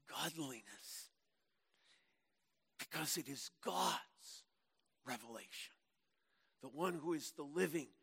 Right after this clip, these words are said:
and true God. Timothy, the church is to be the pillar and the buttress of truth. And the core of that truth is the mystery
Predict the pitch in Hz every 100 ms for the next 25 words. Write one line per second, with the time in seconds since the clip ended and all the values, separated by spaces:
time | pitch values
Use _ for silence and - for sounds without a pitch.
0 | _ _ _ 151 143 - - 180 156 123
1 | - _ _ 131 - - - _ _ _
2 | _ _ _ _ _ _ _ _ _ -
3 | 180 170 - 147 139 - 190 180 - 151
4 | - 143 123 147 139 - - 202 156 123
5 | _ _ _ _ _ - 127 123 - 180
6 | - - - - - - _ _ _ -
7 | - - 147 127 - - - _ _ _
8 | _ _ _ _ _ _ _ _ _ _
9 | _ _ _ 131 156 - 160 - 262 254
10 | 240 202 - 202 - 185 185 - - -
11 | 165 - - - - _ _ _ _ _
12 | _ _ _ _ _ _ _ _ 170 -
13 | 170 147 151 233 - - - 165 175